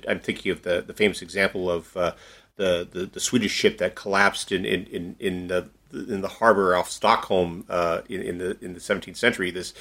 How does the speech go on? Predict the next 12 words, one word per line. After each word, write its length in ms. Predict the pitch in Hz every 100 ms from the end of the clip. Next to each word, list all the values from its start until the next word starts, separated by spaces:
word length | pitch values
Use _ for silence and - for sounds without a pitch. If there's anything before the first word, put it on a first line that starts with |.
| - _
great 140 | 104
example 420 | 92 98 107 104
of 80 | 87
a 60 | 85
ship 240 | - 104
that 160 | 95 92
was, 200 | 92 - - - _ _
you 140 | 107
know, 80 | 92
very, 760 | 87 92 123 127 110 98 98 -
you 240 | 117 113
know, 140 | 92